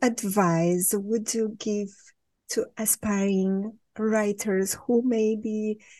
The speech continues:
facing obstacles or rejections in their own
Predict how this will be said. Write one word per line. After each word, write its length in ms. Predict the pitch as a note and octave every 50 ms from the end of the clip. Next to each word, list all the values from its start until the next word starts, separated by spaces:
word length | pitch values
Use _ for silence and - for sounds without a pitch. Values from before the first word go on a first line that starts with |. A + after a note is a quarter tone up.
| - - _ _
facing 380 | - A#4 A4 F4+ - G4+ F#4+ F4+ - -
obstacles 960 | A3+ A3 G#3+ - - - A#3+ A#3 - - - A3 G#3+ G#3+ G#3+ G#3+ A3 - - -
or 320 | - G#3+ G#3 G3 G3 F#3+ -
rejections 1000 | G#3+ G#3 A3 G3+ F3+ - - - F3 - - - - G#3 F#3 F#3 G3 G3 - - -
in 160 | - G#3 G3+
their 280 | F#3+ G3+ G3+ G3 - - _ _ _ _
own 360 | - A3+ A3+ A#3 A#3 A#3 A#3+